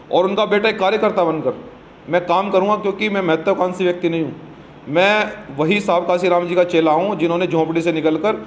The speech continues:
उत्तर प्रदेश जैसे सूबे में चार बार मुख्यमंत्री दलित की बेटी को बनाया। तो मैं भी एक मजदूर का बेटा हूँ और इस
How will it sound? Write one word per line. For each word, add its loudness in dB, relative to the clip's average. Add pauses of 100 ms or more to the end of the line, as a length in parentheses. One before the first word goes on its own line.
(220)
उत्तर -2
प्रदेश 0
जैसे 0
सूबे -2
में -2
चार 2
बार 2
मुख्यमंत्री -4
दलित -4
की -4
बेटी -2
को -2
बनाया। -2 (400)
तो 0
मैं 0
भी 0
एक 0
मजदूर 0
का 2
बेटा 0
हूँ 2
और 2
इस -6